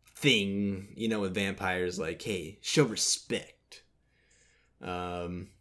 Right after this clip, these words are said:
we don't know, like, that could be an interesting thing that happens maybe in book four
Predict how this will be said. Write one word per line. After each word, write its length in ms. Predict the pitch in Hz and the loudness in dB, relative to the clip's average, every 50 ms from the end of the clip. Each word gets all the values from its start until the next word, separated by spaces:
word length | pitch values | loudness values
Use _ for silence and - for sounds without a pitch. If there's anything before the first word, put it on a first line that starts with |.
| _ _ _ _ _ - - | _ _ _ _ _ -4 6
we 100 | 135 147 | 10 12
don't 200 | 202 247 226 139 | 12 12 12 10
know, 200 | 127 127 131 147 | 8 10 10 10
like, 460 | 170 170 160 - 151 147 143 143 - | 10 8 6 4 4 4 4 4 2
that 160 | 113 139 147 - | -2 -2 2 2
could 100 | 277 254 | 4 4
be 120 | 294 285 - | 6 4 4
an 60 | - | 4
interesting 920 | 127 135 139 - 156 151 - 160 165 156 147 143 131 117 110 101 - - - _ _ _ _ _ _ _ _ _ _ _ _ _ _ _ _ _ _ _ | 2 2 2 2 0 0 0 2 2 4 4 4 4 2 0 0 -2 -6 -12 _ _ _ _ _ _ _ _ _ _ _ _ _ _ _ _ _ _ _
thing 220 | - 117 117 123 143 | 2 2 4 4 2
that 120 | 139 101 | 0 0
happens 460 | 131 135 139 139 - 170 175 160 160 | 0 -2 -2 0 0 0 0 0 0
maybe 380 | 170 170 170 170 180 180 190 190 | 0 0 0 0 0 0 0 0
in 80 | 196 | 0
book 220 | 190 202 202 196 202 | 2 0 0 0 0
four 600 | - - - 180 185 196 202 208 208 208 208 - | -6 -4 -2 2 2 4 4 2 0 -2 -6 -10